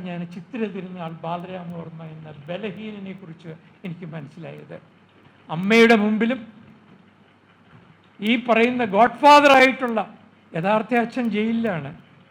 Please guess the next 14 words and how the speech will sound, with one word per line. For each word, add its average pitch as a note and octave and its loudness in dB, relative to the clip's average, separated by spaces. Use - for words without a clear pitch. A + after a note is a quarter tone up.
വടക്കേ F#3 -6
കൊട്ടാരത്തിൽ. E3+ -8
ജയിൽ D3+ -10
എന്ന് E3 -6
പറഞ്ഞാൽ F#3+ -8
അപ്രഖ്യാപിത F3 -6
ജയിൽ, C#3 -12
അതവിടെ E3+ -6
നിൽക്കട്ടെ. F3+ -8
സി C4+ -2
പി D#4 6
രാമസ്വാമി A#3 2
അയ്യരെയും F#3 -4
ഭയന്നിട്ടാണ് C4 4